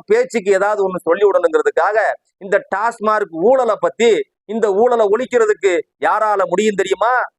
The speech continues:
இது போன்ற அக்கிரமங்களை அழிக்க யாரால முடியும் தெரியுமா? அப்படின்னு சொல்லி மக்கள்கிட்ட கேள்வி கேட்க, "ஆ, டி வி கே, டி வி கே,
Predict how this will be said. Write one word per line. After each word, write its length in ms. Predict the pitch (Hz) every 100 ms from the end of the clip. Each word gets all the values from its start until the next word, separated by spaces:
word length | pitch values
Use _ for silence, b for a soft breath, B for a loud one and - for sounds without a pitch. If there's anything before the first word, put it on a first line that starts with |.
| _
இது 160 | 175 208
போன்ற 440 | 247 254 226 220 165 _
அக்கிரமங்களை 680 | - - 262 233 214 202
அழிக்க 380 | 190 156 240 - 202 160 _ 143
யாரால 420 | 185 233 214 190
முடியும் 380 | 170 202 233 214
தெரியுமா? 320 | 185 180 214 254 185 - -
அப்படின்னு 300 | 135 160 190
சொல்லி 300 | 156 156 220
மக்கள்கிட்ட 560 | 202 180 220 262 254 -
கேள்வி 320 | 214 220 208
கேட்க, 220 | 196 185 156 214
"ஆ, 340 | 233 233 220 214
டி 120 | 226
வி 120 | 214 196
கே, 160 | 196 185
டி 140 | 214
வி 140 | 202 190
கே, 180 | - 160